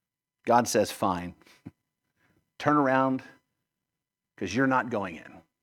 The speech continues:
And the Lord spoke to Moses and said to Aaron, "How long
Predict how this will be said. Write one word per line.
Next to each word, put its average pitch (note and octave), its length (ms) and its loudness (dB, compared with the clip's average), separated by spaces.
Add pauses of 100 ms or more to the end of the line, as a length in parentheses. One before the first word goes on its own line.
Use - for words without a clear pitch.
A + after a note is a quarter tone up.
(1300)
And B2+ 280 0
the C3 80 6
Lord C3 260 6
spoke C#3+ 260 2
to C3 60 -2
Moses C#3 240 6
and A#2+ 100 -4
said - 160 4
to - 100 0
Aaron, B2 480 0 (380)
"How D3 500 8
long B2 400 4